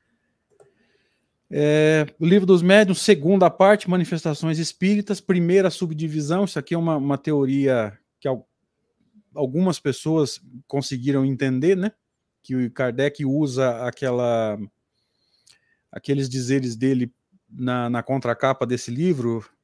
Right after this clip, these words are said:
é, aqueles dizeres resumem, né, a lógica do, da segunda parte. Ela tem quatro subdivisões, a primeira delas é a que nós estamos,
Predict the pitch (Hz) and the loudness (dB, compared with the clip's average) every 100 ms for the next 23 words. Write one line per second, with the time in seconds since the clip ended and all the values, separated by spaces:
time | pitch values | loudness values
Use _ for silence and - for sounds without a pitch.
0 | - 131 123 127 113 123 151 151 139 135 | -12 -6 -2 -2 -2 -4 -4 -4 -4 -2
1 | 135 156 120 143 139 131 170 131 110 143 | 0 0 2 2 2 2 2 0 -2 -2
2 | 131 131 131 156 147 117 123 - 123 117 | -2 2 4 4 2 -2 -8 -4 -4 0
3 | 127 123 117 113 110 104 95 117 _ _ | 0 2 0 0 -2 -2 -6 -10 _ _
4 | _ _ _ _ _ _ - 127 - 135 | _ _ _ _ _ _ -6 -6 -4 -2
5 | 147 160 156 143 139 - 107 - 139 - | 2 2 4 2 2 0 -6 -4 -4 0
6 | 143 160 - 151 - 170 151 160 160 147 | 2 2 -4 -8 -4 -4 -2 -2 -2 0
7 | 170 175 175 165 147 143 139 139 165 156 | 0 0 0 0 0 0 0 0 0 -2
8 | 160 156 143 143 - 175 190 214 - | -2 -2 -4 -4 -4 -2 -2 -4 -10